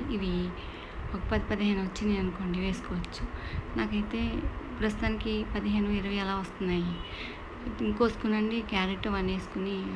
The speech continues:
లైట్గా నేను ఫ్రైడ్ రైస్ చేసుకోవడం, లేదంటే ఉప్మాలో వేసుకోవడం, అలా ఏదో ఒకటి చేస్తున్నాను. ఎందుకంటే ఎక్కువ కర్రీ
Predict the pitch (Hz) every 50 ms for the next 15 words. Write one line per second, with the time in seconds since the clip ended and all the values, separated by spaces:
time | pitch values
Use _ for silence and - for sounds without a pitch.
0 | 196 226 - 185 180 180 180 175 - - 196 185 185 175 - - - - - -
1 | - - - - - - - 202 196 190 185 180 180 185 180 175 - - - -
2 | - - 208 202 190 175 196 190 - - 202 180 175 - - 208 185 180 185 175
3 | 180 180 - - - - - - - - - - - 185 180 170 175 175 175 175
4 | 175 180 180 180 - - 214 - - 185 180 180 180 180 180 175 170 - - -
5 | 202 190 202 214 208 175 180 185 185 175 196 208 202 - - 190 180 175 170 -
6 | - 190 185 180 180 208 247 262 - - - - - - - - - 220 214 214
7 | 233 226 226 226 214 - - 247 233 226 220 - - 208 208 208 214